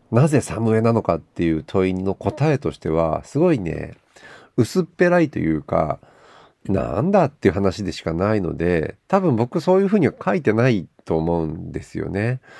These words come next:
もうちょっとなんかいろんなこじつけで、まあ、本ってね、そういうなんかネタの部分が大きいので、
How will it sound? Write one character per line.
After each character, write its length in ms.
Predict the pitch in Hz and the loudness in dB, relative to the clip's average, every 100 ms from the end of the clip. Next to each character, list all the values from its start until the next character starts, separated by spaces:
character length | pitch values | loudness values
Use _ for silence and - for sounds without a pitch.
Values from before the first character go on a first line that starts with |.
| - - | -20 0
も 160 | 156 | 2
う 60 | 165 | 4
ち 60 | 175 | 2
ょ 20 | |
っ 40 | |
と 120 | 139 | 2
な 100 | 113 | 4
ん 80 | 110 | 4
か 100 | 82 | 2
い 80 | 87 | 2
ろ 120 | 90 | 2
ん 60 | 95 | 0
な 100 | 95 | -2
こ 140 | 95 | -2
じ 160 | 85 85 | -2 -4
つ 120 | - | -8
け 140 | - 80 | -8 -2
で、 380 | 90 87 76 - - - | 2 2 0 -6 -20 -4
ま 420 | 139 101 69 - - | 0 2 0 -6 -12
あ、 60 | - _ _ | -18 _ _
本 300 | - 190 196 | 0 0 0
っ 20 | |
て 120 | 82 | -4
ね、 220 | - 80 90 | -6 -8 -4
そ 240 | 131 117 | 0 2
う 60 | 120 | 2
い 60 | |
う 140 | 117 113 | 0 0
な 100 | 120 | -4
ん 20 | |
か 100 | 151 | -4
ネ 200 | 156 185 | -2 0
タ 300 | 190 208 196 _ - - | 0 -2 -2 _ -20 -6
の 160 | 175 170 - | -2 -2 0
部 100 | 165 | 0
分 160 | 156 95 | 2 0
が 100 | 78 | 0
大 140 | 82 | -4
き 180 | - 113 | -6 -4
い 40 | |
の 140 | 78 73 | -4 -2
で、 340 | 87 87 76 | 0 0 -2